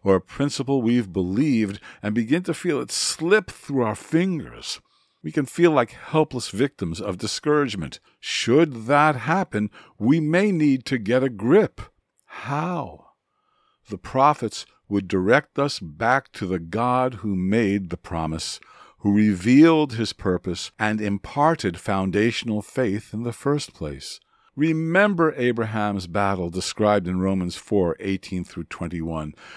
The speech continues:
I'm going to rehearse something you heard earlier in this meditation in list form. Here it is. One, Abraham held on to God's promise. Two, Abraham considered the promise as being more substantial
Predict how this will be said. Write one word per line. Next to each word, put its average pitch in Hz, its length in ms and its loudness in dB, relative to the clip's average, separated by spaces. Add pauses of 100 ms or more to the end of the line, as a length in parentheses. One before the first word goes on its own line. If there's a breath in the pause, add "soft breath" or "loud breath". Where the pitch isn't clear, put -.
(100)
I'm 117 120 -2
going 160 180 2
to 202 80 0
rehearse 208 420 2
something 139 540 -2 (160 loud breath)
you 117 180 0
heard 156 360 4
earlier 156 500 4
in 131 220 -2
this 151 200 0
meditation 135 800 0
in 120 320 -2
list 190 260 4
form. 76 380 -6
Here 147 320 4
it 151 100 4
is. 110 460 0 (400 loud breath)
One, 104 560 2 (380 soft breath)
Abraham 127 640 6
held 151 600 2
on 113 360 -2
to 104 240 -4
God's 98 420 -2
promise. 92 640 -6 (200)
Two, 139 460 0 (440 loud breath)
Abraham 147 640 2
considered 165 760 -2
the 135 80 -2
promise 143 460 0
as 98 140 -2
being 101 360 2
more 127 460 6
substantial 127 1040 0